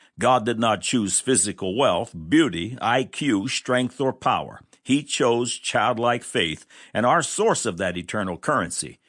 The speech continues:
is Christ. The same standard must be met by everyone. Whether one possesses all the world's wealth or has the world's highest I Q or is the least among men, the standard remains constant.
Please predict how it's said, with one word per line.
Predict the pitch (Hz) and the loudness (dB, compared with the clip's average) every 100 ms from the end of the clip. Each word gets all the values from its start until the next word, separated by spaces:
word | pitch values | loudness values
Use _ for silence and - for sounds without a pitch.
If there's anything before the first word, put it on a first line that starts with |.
| _ - | _ -10
is | 90 - | -8 -8
Christ. | - 85 - - - _ _ _ _ | -6 -8 -6 -8 -10 _ _ _ _
The | - | 0
same | 135 180 165 | 2 4 2
standard | 131 - 156 156 117 113 | 0 0 2 2 2 0
must | 113 113 | 0 0
be | 120 | 0
met | 110 120 104 | 2 2 0
by | 95 113 | 0 0
everyone. | 127 123 90 78 - - _ _ _ - | 0 0 -2 -6 -10 -18 _ _ _ 0
Whether | 120 123 | 2 4
one | 117 127 135 | 4 4 2
possesses | 120 135 104 123 127 139 120 | 2 2 4 2 2 2 2
all | 107 117 123 | 2 4 4
the | 120 | 2
world's | 117 113 120 123 107 | 2 4 4 2 -2
wealth | 110 107 107 117 | 0 2 2 2
or | 123 | -2
has | 101 117 117 | 2 0 0
the | 120 | 0
world's | 113 120 117 | 2 2 0
highest | 120 131 131 117 127 | 0 2 2 0 0
I | 131 131 | 0 -2
Q | - 120 92 - - - | -4 -4 -4 -12 -20 -6
or | 135 151 | 0 2
is | 175 127 | 2 2
the | 143 | 2
least | 135 165 208 - | 2 2 2 0
among | 175 165 175 175 | 0 2 0 0
men, | 185 143 78 _ _ - | 0 -2 -6 _ _ -10
the | 90 | -8
standard | - - 170 127 92 92 | -6 -2 0 0 -4 -6
remains | 98 95 98 98 | -6 -4 -4 -6
constant. | - 107 87 - - _ | -2 -2 -2 -6 -14 _